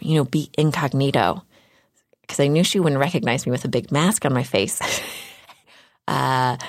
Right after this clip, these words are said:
to the instructor, I, like, put my finger to my lips, like, to, like, "Don't sh-,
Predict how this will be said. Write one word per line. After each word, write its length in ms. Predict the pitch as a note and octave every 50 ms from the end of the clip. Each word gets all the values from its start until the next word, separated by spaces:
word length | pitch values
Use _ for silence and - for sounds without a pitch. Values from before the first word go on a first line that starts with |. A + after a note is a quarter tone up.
| - -
to 100 | - -
the 140 | F3 F#3 F3+
instructor, 360 | E3+ F3 - D3+ - - C#3
I, 60 | -
like, 200 | - C#3 C3 C3
put 140 | - - -
my 120 | - C#3 C3+
finger 240 | - - C#3 C#3
to 60 | - -
my 100 | C#3 C3
lips, 240 | B2 B2+ B2 - -
like, 100 | A2+ - _ _ _ _ _ _ -
to, 80 | - -
like, 240 | A#2 - - - -
"Don't 340 | - D3 D3 D3 - - -
sh-, 260 | - - - -